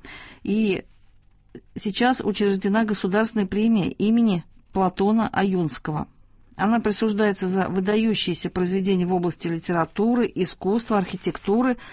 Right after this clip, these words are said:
которые получили широкое признание общественности и стали национальным достоянием республики.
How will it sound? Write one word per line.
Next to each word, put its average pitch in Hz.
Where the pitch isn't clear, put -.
которые 285
получили 269
широкое 233
признание 208
общественности 226
и 220
стали 190
национальным 185
достоянием 180
республики. 160